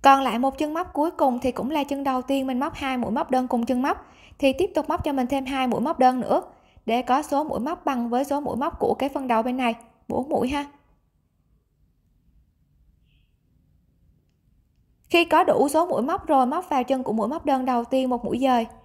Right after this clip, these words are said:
móc lên một mũi móc xích, kéo và cắt len. Sau đó các bạn sẽ tiến hành thay màu để mình tạo cái phần thân dưới ha.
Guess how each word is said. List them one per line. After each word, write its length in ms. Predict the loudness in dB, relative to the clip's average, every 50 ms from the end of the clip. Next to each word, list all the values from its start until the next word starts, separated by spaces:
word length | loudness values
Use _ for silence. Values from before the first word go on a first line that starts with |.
| _ _ _ _ _ _ _ _ _ _ _ _
móc 200 | -4 -4 0 4
lên 200 | 4 4 4 4
một 140 | 0 -2 -4
mũi 120 | -4 -4
móc 180 | -2 -4 -4 -4
xích, 380 | -2 -4 -4 -4 -6 _ _
kéo 200 | -2 0 0 0
và 120 | 0 -2 -4
cắt 240 | -4 -4 -6 -2 0
len. 240 | 0 2 2 0 -4 -8 _ _ _ _ _ _ _ _ _ _ _ _ _ _ _ _ _ _ _ _ _ _ _ _ _ _ _ _ _ _ _ _ _ _ _ _ _ _
Sau 200 | 2 4 4 4
đó 140 | 6 2 0
các 180 | 0 -2 0
bạn 120 | 0 -2 -2
sẽ 160 | 0 -4 -4
tiến 200 | -4 -4 -6 -4
hành 240 | -6 -6 -6 -6 -6
thay 260 | -4 -2 -2 -2 -2
màu 260 | -2 -2 0 0 0
để 120 | 0 0 -2
mình 140 | -4 -4
tạo 220 | -4 -4 -2 -2 -2
cái 140 | -4 -4 -4
phần 200 | -2 -4 -4 -4
thân 220 | -4 -4 -4 -2
dưới 240 | -2 -2 0 -2 -2
ha. 140 | -4 -6